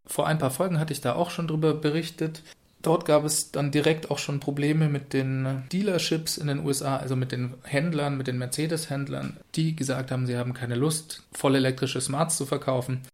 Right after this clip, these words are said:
Zwei Drittel aller U-S-Händler haben dabei angekündigt, dass sie einfach keine Smarts mehr verkaufen werden und nur noch Service dafür anbieten.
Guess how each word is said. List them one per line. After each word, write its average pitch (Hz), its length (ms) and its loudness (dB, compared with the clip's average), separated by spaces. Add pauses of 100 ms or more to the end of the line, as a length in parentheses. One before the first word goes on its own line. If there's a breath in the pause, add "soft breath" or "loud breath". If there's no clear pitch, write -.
(360)
Zwei 139 320 4
Drittel 143 520 4
aller 131 540 4
U-S-Händler 123 800 0
haben 131 260 6
dabei 117 240 4
angekündigt, 127 540 2
dass 120 100 -2
sie 123 140 -2
einfach 120 240 -2
keine 120 180 0
Smarts 120 340 0
mehr 117 120 -4
verkaufen 156 500 0
werden 147 380 0
und 127 100 -4
nur 143 100 4
noch 127 140 4
Service 160 360 6
dafür 151 260 2
anbieten. 135 520 0